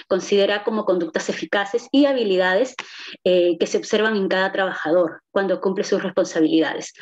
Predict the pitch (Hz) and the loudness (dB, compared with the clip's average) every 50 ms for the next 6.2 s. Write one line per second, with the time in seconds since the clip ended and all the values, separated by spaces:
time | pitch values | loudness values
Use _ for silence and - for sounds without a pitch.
0 | - - - - - - - 233 214 170 160 - _ _ 196 196 190 185 190 196 | -18 -10 -10 -10 -10 -4 -2 0 0 0 -2 -4 _ _ -2 0 0 -2 -2 -2
1 | 175 165 - 202 196 247 285 - 349 320 - 285 247 214 - 214 190 185 - 247 | -4 0 0 2 4 4 4 2 2 2 4 2 2 2 0 -4 -8 0 0 0
2 | 247 254 302 403 - - - - - - - - - - 202 196 190 185 180 180 | 2 2 2 0 0 -6 -12 -14 -12 -12 -12 -14 -4 0 2 2 4 4 2 0
3 | - - 202 190 196 202 208 208 208 240 233 220 185 175 170 170 - - 214 247 | 0 0 2 4 4 4 4 2 2 0 2 2 2 0 0 -2 -4 -2 -2 -2
4 | 320 - - 208 196 196 175 185 - 196 190 208 233 254 254 247 285 320 311 - | -2 -4 -2 2 2 2 2 2 2 2 2 2 2 -2 0 0 0 0 0 -2
5 | - 202 208 196 196 - - - 202 190 - - - - - - - - - - | 0 2 2 2 0 -2 -4 -6 -4 -2 -4 -2 -2 -4 -6 -6 -8 -12 -12 -12
6 | - - - | -12 -14 -14